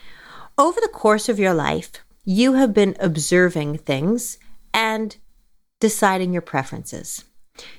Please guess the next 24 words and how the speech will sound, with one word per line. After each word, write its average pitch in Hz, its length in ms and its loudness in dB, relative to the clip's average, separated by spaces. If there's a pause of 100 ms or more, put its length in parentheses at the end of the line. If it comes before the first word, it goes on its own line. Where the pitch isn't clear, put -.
You've 202 160 2
had 220 220 2
things 247 380 0 (140)
happen 220 380 -2
to - 140 -10
you 185 80 0
that 175 120 -2
you 165 100 -2
didn't 147 300 -6
like, 131 400 -8 (180)
and 185 220 2
things 220 220 2
happen 220 440 -2
to - 140 -8
you 190 140 2
that 185 120 0
you 226 80 -4
did 320 200 0
like. 156 400 -4 (580)
You've 208 360 2 (580)
experienced 208 760 0
things 160 340 -2
that 156 220 0
felt - 420 0